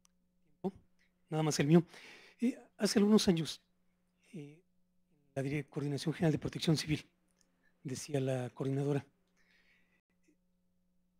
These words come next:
"Lo que yo quisiera es tener mi equipo de cómputo, una lap, en medio del problema". En, eh,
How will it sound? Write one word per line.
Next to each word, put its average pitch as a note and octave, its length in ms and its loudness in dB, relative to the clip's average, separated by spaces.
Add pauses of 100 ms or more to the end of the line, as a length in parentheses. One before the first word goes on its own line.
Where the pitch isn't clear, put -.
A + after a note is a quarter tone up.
(340)
"Lo - 60 -8
que F3 100 0
yo G#3+ 140 4
quisiera G#3+ 320 10
es F#3+ 400 0 (300)
tener C#3+ 280 0 (800)
mi C#3 120 -4
equipo - 320 6
de E3 80 4
cómputo, C#3+ 500 -2 (240)
una C#3+ 160 -4
lap, C3+ 160 -6 (800)
en C#3 200 -8
medio G3 340 8
del D3+ 340 2
problema". D3+ 480 -2 (520)
En, D3 320 -6
eh, D#3 220 -12